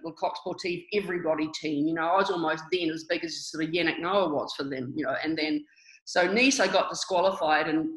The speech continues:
and Hawaii, I bummed out. And so it was like, "Oh, God."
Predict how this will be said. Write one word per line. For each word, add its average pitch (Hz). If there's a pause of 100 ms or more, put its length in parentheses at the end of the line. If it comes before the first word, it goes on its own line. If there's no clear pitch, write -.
(140)
and 165
Hawaii, 175
I 151 (380)
bummed 170
out. 156 (200)
And 160
so 165
it 139
was 151
like, 143 (480)
"Oh, 185
God." 87